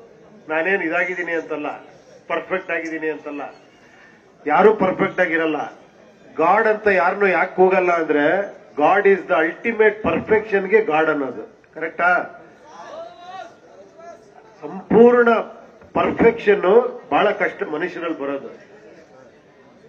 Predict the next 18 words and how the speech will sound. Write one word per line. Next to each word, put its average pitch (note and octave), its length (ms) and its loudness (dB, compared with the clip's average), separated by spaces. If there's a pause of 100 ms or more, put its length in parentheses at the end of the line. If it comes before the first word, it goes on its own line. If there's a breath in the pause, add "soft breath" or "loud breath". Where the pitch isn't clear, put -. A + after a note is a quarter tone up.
(400)
ಆದ್ರೆ G3+ 240 2 (200)
ಬರಲ್ಲ A3 280 0 (120)
ಅಂತ G#3 160 -6 (140)
ಸುಮ್ನೆ G3 260 -2
ಇರಬಾರ್ದು, F3+ 400 -2 (160)
ಟ್ರೈ F#3 160 2 (100)
ಮಾಡ್ತಾನೆ E3 440 0
ಇರ್ಬೇಕು F3+ 360 -2
ನಾವು. B2 160 -4 (160)
ಇದು D#3 140 0
ಹೆಂಗಂದ್ರೆ G#3 380 2 (120)
ದಿನ E3+ 100 0 (140)
ಸ್ನಾನ F3 200 0 (120)
ಮಾಡ್ದಂಗೆ D3+ 460 -2 (1040)
ಗಲೀಜ್ A3 340 2
ಆಗ್ತಾನೆ A#3+ 380 2
ಇರುತ್ತೆ A#3+ 260 2 (140)
ದೇಹ, G3+ 140 2